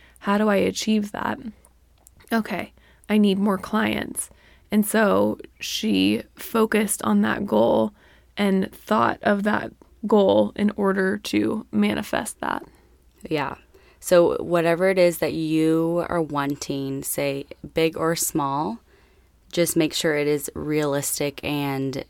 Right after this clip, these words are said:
Speaker 1: Attainable.
Speaker 2: attainable.
Speaker 1: I like that word.
Speaker 2: Yeah, I like it too. <laughs>
Speaker 1: I think some of us struggle with the concept of realistic because we put ourselves into such a small box, things that are realistic,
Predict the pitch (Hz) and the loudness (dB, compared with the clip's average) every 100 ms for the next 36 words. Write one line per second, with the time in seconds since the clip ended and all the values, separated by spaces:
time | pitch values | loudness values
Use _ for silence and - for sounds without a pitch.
0 | _ - 214 - 202 - 160 - 139 - | _ -14 -10 -6 -6 -4 -4 -4 -6 -6
1 | - - - _ _ - 202 208 - - | -10 -14 -16 _ _ -6 -4 -4 -6 -8
2 | - 58 208 _ - - - _ _ - | -6 -6 -8 _ -4 -4 -6 _ _ -4
3 | 175 165 165 - - - 190 226 285 285 | -2 -2 -4 -8 -10 -2 0 2 2 4
4 | 240 220 226 214 - - 208 202 202 214 | 4 4 2 2 0 0 0 0 -2 -4
5 | 208 208 196 208 214 196 196 190 190 - | -2 -2 -2 -4 -2 0 2 0 -2 -2
6 | 220 - 214 214 202 220 - 214 208 190 | -4 -4 -6 -4 -4 -4 -4 -2 -2 -2
7 | 214 208 208 - - - - _ _ _ | 0 -2 -2 -12 -20 -20 -20 _ _ _
8 | _ 208 208 - 196 196 - 202 185 180 | _ 0 2 0 0 0 0 2 2 4
9 | 185 214 - - - 214 208 208 - - | 6 4 0 -8 -2 0 0 -2 0 2
10 | 196 202 - - _ _ _ _ - 247 | 4 4 2 -6 _ _ _ _ -4 -2
11 | 233 240 233 - 262 262 - | 0 -2 -4 -2 0 0 -4